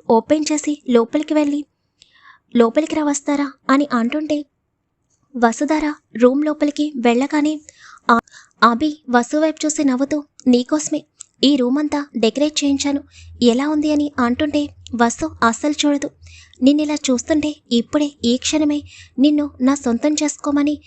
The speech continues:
నాలో ఉన్న ప్రతి అణువణువు నన్ను ఎంతలా రెచ్చగొడుతున్నాయో నీకు తెలుసా?" అని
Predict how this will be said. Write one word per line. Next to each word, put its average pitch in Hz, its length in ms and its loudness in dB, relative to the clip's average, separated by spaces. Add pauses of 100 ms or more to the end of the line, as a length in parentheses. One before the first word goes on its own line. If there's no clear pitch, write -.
(260)
నాలో 233 360 2
ఉన్న 294 180 0 (200)
ప్రతి 240 300 0 (160)
అణువణువు 285 480 0 (140)
నన్ను 285 320 2
ఎంతలా 294 340 -2 (140)
రెచ్చగొడుతున్నాయో 294 720 0
నీకు 285 200 0
తెలుసా?" 247 340 -2
అని 294 220 0